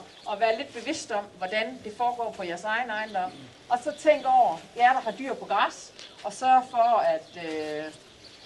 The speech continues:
tænk over det i forhold til, når I tegner det ind. Det er ikke kun jeres interne foder, men, øh, at I også skal have det med dyrene på græs. Og dyr på foderbord. Ingen dyr på foderbord. Det er sådan lige det sidste herfra.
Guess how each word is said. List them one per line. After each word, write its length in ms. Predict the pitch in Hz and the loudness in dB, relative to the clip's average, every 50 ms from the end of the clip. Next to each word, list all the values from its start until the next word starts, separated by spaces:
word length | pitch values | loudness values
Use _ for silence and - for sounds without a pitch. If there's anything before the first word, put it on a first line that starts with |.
| - - - - - - - | -20 -20 -20 -20 -20 -10 -4
tænk 220 | - 269 269 277 | -2 -2 2 4
over 160 | 254 220 202 | 4 4 4
det 140 | 202 214 262 | 4 -2 -4
i 180 | 285 262 220 214 | -6 -6 -6 -8
forhold 360 | - 240 226 233 254 233 214 | -4 -2 -2 0 0 -2 -4
til, 220 | - - 269 247 | -4 -8 -8 -8
når 60 | 240 214 | -6 -6
I 80 | 180 | -8
tegner 340 | 170 - 214 208 208 202 202 | -8 -6 -4 -4 -4 -4 -4
det 80 | 254 262 | -8 -10
ind. 240 | 254 247 269 285 | -10 -8 -10 -10
Det 320 | 277 - - - - - - | -12 -14 -20 -20 -18 -12 -12
er 40 | 240 | -12
ikke 120 | 240 240 | -12 -12
kun 280 | - 269 262 254 254 233 | -12 -12 -10 -10 -6 -4
jeres 240 | 202 208 196 - | -2 -2 -2 -2
interne 360 | 240 247 262 247 - 233 202 175 | -6 -12 -12 -8 -6 -6 -6 -6
foder, 440 | 160 160 - 277 294 285 208 156 - - - - - - 190 | -8 -12 -10 -6 -4 -4 -4 -4 -8 -10 -16 -18 -18 -12 -8
men, 180 | 196 190 190 | -6 -6 -6
øh, 320 | 190 190 180 180 175 180 175 180 - - - - | -4 -4 -4 -2 -2 -4 -4 -6 -12 -20 -14 -8
at 140 | - 196 196 202 | -6 -6 -6 -6
I 100 | 208 220 | -6 -4
også 140 | 240 254 247 | -4 -4 -4
skal 140 | - 233 208 | -4 -6 -4
have 160 | 208 196 196 | -4 -4 -6
det 180 | 226 233 240 - - - | -6 -10 -10 -12 -14 -14
med 80 | 196 | -12
dyrene 260 | 190 226 202 170 160 147 | -10 -8 -8 -8 -10 -12
på 180 | 147 - - | -14 -12 -6
græs. 360 | 147 156 180 - - - - - - - - - - - - - | -4 -4 -4 -4 -6 -16 -18 -20 -20 -20 -20 -20 -20 -20 -10 -4
Og 300 | 214 214 208 208 208 202 208 208 - | 0 0 2 2 2 0 -2 -6 -6
dyr 140 | 294 311 269 | -4 -2 -2
på 120 | - 226 | -2 -4
foderbord. 580 | 220 - 339 349 302 220 190 214 226 202 - - - - - - - - - - - - - - - - - - | -6 -2 2 2 2 2 0 -2 -2 -2 -4 -4 -8 -16 -18 -20 -20 -20 -20 -20 -20 -20 -20 -20 -20 -20 -14 -10
Ingen 260 | 262 254 269 269 220 | -8 -8 -8 -8 -6
dyr 140 | 208 202 - | -6 -6 -8
på 60 | - - 190 | -8 -10 -10
foderbord. 400 | 185 175 151 135 143 147 139 139 - - - | -8 -8 -8 -8 -8 -12 -12 -12 -16 -16 -12
Det 80 | 190 | -10
er 40 | 190 | -10
sådan 200 | 196 196 190 170 | -10 -10 -10 -12
lige 260 | 160 180 185 185 190 185 - - | -10 -10 -10 -10 -12 -14 -16 -16
det 100 | 165 160 | -16 -16
sidste 320 | - 180 175 165 - 160 151 | -14 -14 -16 -16 -14 -14 -12
herfra. 380 | 156 127 123 - 139 135 143 | -10 -10 -12 -12 -12 -14 -14